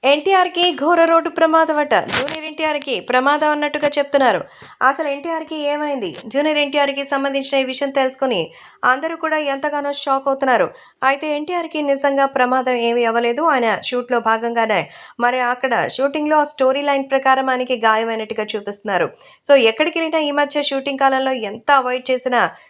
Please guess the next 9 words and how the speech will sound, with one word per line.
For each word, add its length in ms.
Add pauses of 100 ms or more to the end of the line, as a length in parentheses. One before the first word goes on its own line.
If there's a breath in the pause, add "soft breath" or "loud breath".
(140 loud breath)
లీకులు 400
మాత్రం 340
అయితే 300 (120)
అస్సలు 340
ఆగడం 360
లేదన్న 320
సంగతి 380
తెలిసిందే. 480 (380 soft breath)
అయితే 280